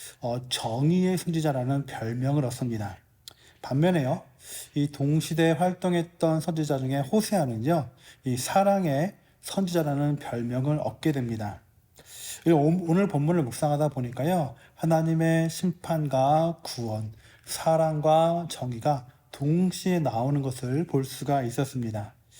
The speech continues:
오늘 말씀을 통해서 함께 두 가지로 은혜를 나누고자 합니다. 첫 번째는요,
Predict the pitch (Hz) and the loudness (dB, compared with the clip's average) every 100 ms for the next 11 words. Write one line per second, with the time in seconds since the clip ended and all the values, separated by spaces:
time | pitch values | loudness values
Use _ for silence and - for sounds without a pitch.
0 | - - - - - 135 135 123 151 147 | -18 -16 -14 -14 -6 0 0 2 2 2
1 | 156 139 131 160 156 151 160 160 - _ | 2 0 0 0 2 2 2 -2 -14 _
2 | - 139 135 156 151 135 143 117 127 127 | -8 -2 2 2 2 0 0 0 -2 -2
3 | 120 156 127 120 131 127 135 123 107 101 | -2 -2 -2 -4 -4 -2 -2 -4 -8 -12
4 | _ _ _ _ _ _ _ _ - - | _ _ _ _ _ _ _ _ -18 -8
5 | - 156 147 147 135 120 113 147 | -4 -2 0 0 -2 -2 -2 -2